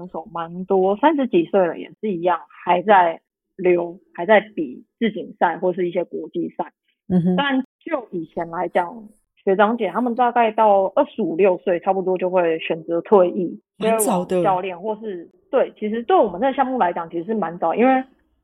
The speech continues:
Speaker 1: 我们的巅峰，像我第一次拿到世锦赛金牌，二零一三年，我那时候也才二十一岁，大概二一到二十三岁会算是我们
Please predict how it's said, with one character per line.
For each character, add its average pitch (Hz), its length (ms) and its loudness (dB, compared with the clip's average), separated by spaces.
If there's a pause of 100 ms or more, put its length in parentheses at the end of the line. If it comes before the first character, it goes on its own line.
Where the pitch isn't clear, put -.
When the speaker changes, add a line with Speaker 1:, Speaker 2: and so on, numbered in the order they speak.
(300)
Speaker 1:
我 196 100 -4
们 190 180 0
的 196 140 4
巅 285 360 0
峰， 240 340 2
像 240 260 2
我 165 160 -6
第 226 140 -2
一 208 60 -4
次 220 280 -4
拿 170 160 -2
到 190 200 4
世 214 120 -4
锦 170 160 -12
赛 190 200 2
金 175 280 -12
牌， 170 380 -8
二 214 140 2
零 170 720 -10
一 190 260 -4
三 170 240 2
年， 131 180 -8
我 156 80 -20
那 240 140 4
时 - 80 -14
候 214 120 6
也 180 180 2
才 - 160 -16 (240)
二 233 120 4
十 - 80 -4 (240)
一 180 140 -4
岁， - 260 -6 (540)
大 302 100 6
概 302 140 6
二 285 260 4
一 269 140 -8
到 277 200 -2
二 262 100 -4
十 - 60 -14 (140)
三 190 240 -6
岁 180 380 -8 (280)
会 277 140 -2
算 226 320 -6
是 254 60 -6
我 175 160 -4
们 214 160 -20